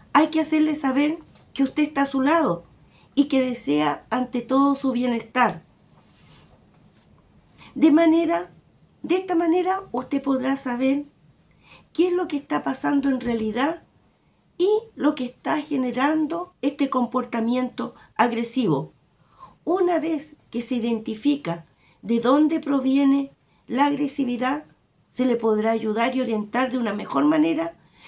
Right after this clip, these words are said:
para que logre expresar su enojo y frustración de una forma menos perjudicial tanto para ellos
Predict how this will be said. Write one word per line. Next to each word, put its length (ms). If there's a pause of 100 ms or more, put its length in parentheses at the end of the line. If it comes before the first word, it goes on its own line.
(260)
para 260
que 120
logre 360
expresar 480
su 140
enojo 420
y 40
frustración 760 (340)
de 120
una 180
forma 500 (460)
menos 360
perjudicial 800 (180)
tanto 500 (220)
para 280
ellos 360